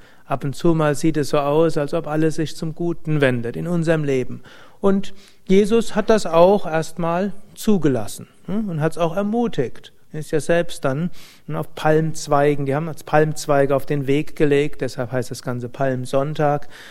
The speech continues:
und triumphaler Empfang und Jesus ist dort entlang gegangen, hm, und hat alle gesegnet. Und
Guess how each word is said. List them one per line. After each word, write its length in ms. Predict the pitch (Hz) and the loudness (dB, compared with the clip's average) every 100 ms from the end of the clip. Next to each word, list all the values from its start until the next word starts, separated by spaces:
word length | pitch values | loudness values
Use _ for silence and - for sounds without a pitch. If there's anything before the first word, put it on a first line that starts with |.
| - - | -20 -8
und 240 | 139 131 | -6 -6
triumphaler 800 | - 160 151 139 - 139 139 143 | 0 2 2 2 0 2 4 2
Empfang 520 | 143 120 139 131 165 | -2 -2 -2 -2 -2
und 140 | 208 175 | -4 -4
Jesus 400 | 127 131 147 - | -2 -2 -4 -8
ist 160 | 147 | -2
dort 180 | 170 165 | 0 0
entlang 440 | 175 180 185 190 170 | 0 2 4 4 2
gegangen, 500 | 156 127 107 113 - - | 2 2 0 -10 -16 -12
hm, 180 | 151 190 - - - - | -8 -8 -10 -18 -20 -8
und 160 | 123 | -4
hat 140 | 127 139 | -2 0
alle 340 | 139 135 139 - - - | 0 0 -2 -6 -8 2
gesegnet. 840 | - - 175 170 147 110 - - - | 2 4 4 4 0 -2 -6 -14 -14
Und 420 | 135 123 131 - | -8 -8 -8 -12